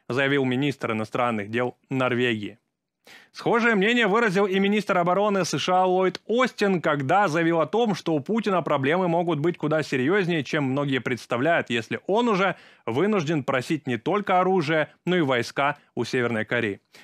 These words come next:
Очевидно, что ресурсы в тюрьмах и российских провинциях заканчиваются, а желающих воевать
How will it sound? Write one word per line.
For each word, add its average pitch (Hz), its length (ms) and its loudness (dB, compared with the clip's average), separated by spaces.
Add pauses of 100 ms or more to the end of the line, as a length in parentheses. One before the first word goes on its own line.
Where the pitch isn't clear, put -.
Очевидно, 156 560 0
что 143 340 -2
ресурсы 170 680 0
в - 100 -8
тюрьмах 190 480 0
и 143 40 0
российских 147 600 -2
провинциях 156 560 0
заканчиваются, 139 920 -2
а 104 40 -4
желающих 135 580 -2
воевать 135 420 0